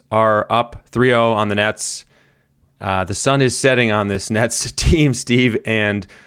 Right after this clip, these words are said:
obviously, as you know, if you're a basketball fan by now, Ben Simmons will not play in game four. And, uh, I, I mean, at this point, I don't even really know what you and I can add <laughs> to that conversation. A lot is being said about there about Simmons, but what I did wanna point out was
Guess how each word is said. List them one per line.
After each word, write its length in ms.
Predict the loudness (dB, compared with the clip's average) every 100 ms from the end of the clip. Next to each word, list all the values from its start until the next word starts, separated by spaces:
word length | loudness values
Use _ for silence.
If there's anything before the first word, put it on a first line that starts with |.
| _ _ _ -4
obviously, 580 | -2 0 0 0 0 2
as 160 | 0
you 80 | -2
know, 260 | 0 2 0
if 100 | 0
you're 80 | -2
a 60 |
basketball 360 | -2 -4 -4 -4
fan 200 | -4 -4
by 100 | -4
now, 240 | -2 -4
Ben 240 | -2 -2 -2
Simmons 440 | 0 2 2 0
will 100 | 0
not 220 | 0 -2
play 180 | 0 -2
in 80 | 0
game 180 | -2 -4
four. 560 | -2 0 2 0 -4 -6
And, 560 | -4 -2 -4 -8 -12 -18 _ _ _ -10
uh, 320 | -8 -8 -12 _ -8
I, 120 | -6 -4
I 20 |
mean, 260 | -6 -8 -12 _ -10
at 120 | 0
this 120 | 0
point, 220 | 2 0
I 80 | 2
don't 100 | 0
even 160 | 0 2
really 220 | 4 2
know 220 | 2 0
what 340 | 0 0 -2 -2
you 160 | -4
and 80 | -2
I 100 | -4
can 160 | -6 -8
add 280 | -4 -4 0
<laughs> 20 |
to 80 | 2
that 200 | 2 0
conversation. 720 | -2 -2 -2 -2 -2 -2 -2
A 80 | -2
lot 340 | 2 2 0 -6 -18 -10
is 100 | -4
being 140 | -4
said 200 | 0 0
about 200 | 2 0
there 120 | 0 0
about 180 | 0 0
Simmons, 240 | -2 0
but 240 | -4 -6
what 160 | -2 -2
I 40 |
did 160 | 2 2
wanna 160 | 2 0
point 220 | 0 0
out 200 | -2 0
was 360 | 0 0 -4